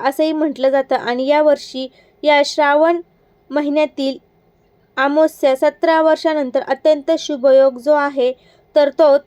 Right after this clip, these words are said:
तयार झालेला आहे, तो जुळून येत आहे. म्हणूनच श्रावणातील शेवटचा दिवस पिठोरी अमावस्या, सोमवती अमावस्या म्हणतात. तर मातृदिन आणि पोळा यामुळे या दिवसाचे महत्त्व हे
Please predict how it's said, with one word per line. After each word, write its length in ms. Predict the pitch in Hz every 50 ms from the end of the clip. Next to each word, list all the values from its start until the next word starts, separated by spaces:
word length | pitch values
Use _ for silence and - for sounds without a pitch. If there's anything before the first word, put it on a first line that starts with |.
| _ -
तयार 340 | 294 285 294 302 330 339
झालेला 440 | 302 339 320 320 269 269 277 277 285
आहे, 340 | 285 285 294 269 277 240 247 254 _ _ _ _ _ _
तो 120 | 294 302 294
जुळून 400 | 220 240 294 294 311 320 330 - _
येत 220 | 277 311 320 - 311
आहे. 320 | 302 294 262 254 254 262
म्हणूनच 640 | 262 269 302 320 294 311 302 285 269 269 _ _ -
श्रावणातील 540 | 294 285 269 277 285 302 311 302 - 294 285
शेवटचा 520 | - - 294 285 294 285 285 - - 311
दिवस 360 | 302 269 285 262 262 262 269 _
पिठोरी 420 | - 294 - - 302 294 294 302 - -
अमावस्या, 460 | 277 262 254 262 262 262 - 277 277
सोमवती 500 | 277 _ 285 269 254 262 269 269 _ 302
अमावस्या 480 | 285 269 247 240 240 247 240 - 294
म्हणतात. 420 | 302 294 311 285 226 - 220 202 190 - _ _ _ _ _ _ _ _ _ _ _ _ _
तर 200 | 330 311 302 285
मातृदिन 640 | - 277 294 302 302 - - 349 359 349 339 339 330 - -
आणि 260 | 277 285 269 269 285
पोळा 380 | - _ 302 294 285 269 262
यामुळे 520 | 262 269 285 285 294 285 277 277 269 262 269
या 160 | 285 285 285
दिवसाचे 580 | 247 226 277 262 262 - 302 285 269 - 262 269
महत्त्व 540 | 262 269 285 294 285 - _ 262 254 254 262 - _ _ _ _ -
हे 120 | 277 285